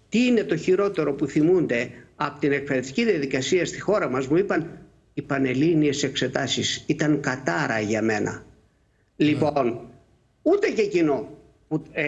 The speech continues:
Speaker 1: έχει η Υπουργός, έχει μια προμελέτη μου. Ούτε και σε εκείνο έδωσε
Speaker 2: Τι
Speaker 1: σημασία.
Speaker 2: προτείνεται γι'
Speaker 1: Και
Speaker 2: αυτό;
Speaker 1: μάλιστα
Speaker 2: Τι προτείνεται; Να καταργηθούν, λοιπόν, οι πανελλήνιες εξετάσεις; Πώς να αντικατασταθούν; Με ποιο τρόπο θα μπαίνουνε
Speaker 1: Α!
Speaker 2: οι μαθητές
Speaker 1: Α!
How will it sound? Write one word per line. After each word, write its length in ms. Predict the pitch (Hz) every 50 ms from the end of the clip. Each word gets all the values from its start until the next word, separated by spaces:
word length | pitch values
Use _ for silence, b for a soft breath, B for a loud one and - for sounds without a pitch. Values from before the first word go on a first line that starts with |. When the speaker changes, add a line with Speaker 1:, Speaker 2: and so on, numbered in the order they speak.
| 147 -
Speaker 1:
έχει 480 | 185 208 233 220 - 156 135 120 - -
η 100 | - 147
Υπουργός, 680 | 151 147 147 139 131 127 120 139 180 233 - - - - -
έχει 300 | 190 240 247 - 247 226
μια 260 | 240 233 233 220 208
προμελέτη 720 | 214 220 220 214 202 196 190 190 190 180 - - - 147
μου. 340 | 143 143 135 131 - 143 - - - - - _ _ _ _ _ _ _ _ _ _
Ούτε 240 | 247 226 - 220
και 160 | 196 - 190 175
σε 140 | - -
εκείνο 320 | 160 - - 160 151 147 135
έδωσε 300 | 131 123 131 131 - 131
Speaker 2:
Τι 60 | -
Speaker 1:
σημασία. 300 | - - 190 214 - 247 247 240
Speaker 2:
προτείνεται 400 | 220 - 220 214 214 202 190 190
γι' 60 | 175 170
Speaker 1:
Και 40 | 160
Speaker 2:
αυτό; 200 | - 185 165 160
Speaker 1:
μάλιστα 380 | 151 151 165 175 151 - - - - - _ _ _
Speaker 2:
Τι 120 | - 202
προτείνεται; 460 | 180 226 214 180 202 190 170 165 156
Να 100 | 156 165
καταργηθούν, 460 | 156 165 156 170 165 165 131 - 240
λοιπόν, 420 | 220 202 156 208 214 196 175 143 - - - -
οι 320 | 139 151 151 156 156 147
πανελλήνιες 400 | 120 147 151 143 151 170 165 104
εξετάσεις; 640 | 139 - - - 185 196 180 - 240 208 - - B B B B _ _ _ - - -
Πώς 180 | - 254 226 185
να 100 | 233 226
αντικατασταθούν; 680 | 196 175 170 - 143 139 131 - - 147 - 156 147
Με 100 | 139 156
ποιο 140 | 156 196 214
τρόπο 240 | 185 220 220 190 175
θα 100 | 170 185
μπαίνουνε 360 | 165 170 170 165 165 160 151
Speaker 1:
Α! 60 | 139 127 - - 226 254 277 277 277 262 233 165 - -
Speaker 2:
οι 120 | - 175 180
μαθητές 460 | 175 175 151 135 - 208 190 - -
Speaker 1:
Α! 140 | - -